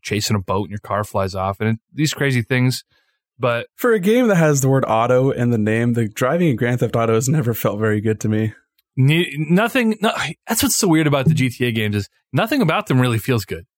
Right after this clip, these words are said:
Speaker 2: Yeah, it's a kind of a jack of all trades.
Speaker 1: It just does it all, and it does it all well, and it's got a lot of character. Uh, but, like, the shooting doesn't feel,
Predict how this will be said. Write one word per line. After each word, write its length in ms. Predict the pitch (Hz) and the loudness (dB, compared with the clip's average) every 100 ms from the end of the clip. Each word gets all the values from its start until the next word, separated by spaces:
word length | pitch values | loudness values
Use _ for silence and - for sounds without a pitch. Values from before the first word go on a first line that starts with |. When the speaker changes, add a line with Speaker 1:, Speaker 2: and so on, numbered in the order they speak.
| - | -10
Speaker 2:
Yeah, 100 | 120 | -8
it's 140 | - | -4
a 40 | 147 | -2
kind 200 | 202 175 | 0 0
of 60 | |
a 40 | 131 | 2
jack 300 | 139 135 135 | 0 0 0
of 80 | |
all 100 | 127 | 0
trades. 480 | 117 117 113 110 - | -2 0 0 -2 -2
Speaker 1:
It 120 | 285 | -2
just 160 | 277 - | -2 0
does 180 | 254 220 | 0 2
it 80 | 208 | 2
all, 180 | 190 | 2
and 120 | 180 170 | 2 2
it 40 | |
does 200 | 180 165 | 2 2
it 60 | 175 | 2
all 140 | 156 | 2
well, 180 | 135 143 | 2 2
and 80 | 139 | 2
it's 100 | - | 0
got 120 | 151 | 0
a 60 | 131 | 0
lot 160 | 131 | -2
of 100 | 113 | -4
character. 600 | - 117 104 98 95 92 - _ _ _ _ _ _ | -4 -2 -2 -2 -2 -2 -8 _ _ _ _ _ _
Uh, 160 | 120 117 | -4 -2
but, 180 | 113 156 | -2 0
like, 180 | 165 147 | -2 0
the 100 | 151 | 0
shooting 400 | - 190 180 147 | 2 2 4 2
doesn't 280 | 143 135 | 2 0
feel, 500 | 117 - 127 117 113 | -2 0 2 2 0